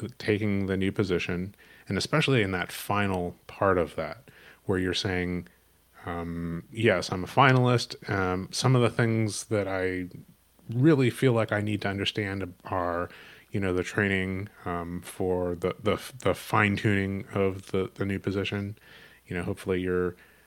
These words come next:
you're not a stretch and you don't need to be trained on all the things. Um, but, you know, sometimes even you are,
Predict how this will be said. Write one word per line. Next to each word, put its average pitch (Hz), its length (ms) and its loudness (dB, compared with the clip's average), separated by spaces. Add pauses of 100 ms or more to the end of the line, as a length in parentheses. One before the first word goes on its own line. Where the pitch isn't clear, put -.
(160)
you're 90 120 -4
not 87 200 -6
a 85 40 -8
stretch - 520 2
and 90 180 -4
you 90 80 -2
don't 90 200 -4
need 90 80 -4
to 92 60 -4
be 87 100 -6
trained 90 320 -6
on 85 120 -8
all 95 220 -2
the 95 80 -4
things. 98 520 -8
Um, 87 440 -6 (480)
but, 90 320 -2 (140)
you - 120 -8
know, 117 300 0
sometimes 131 440 2
even 135 200 4
you 127 120 4
are, 117 280 0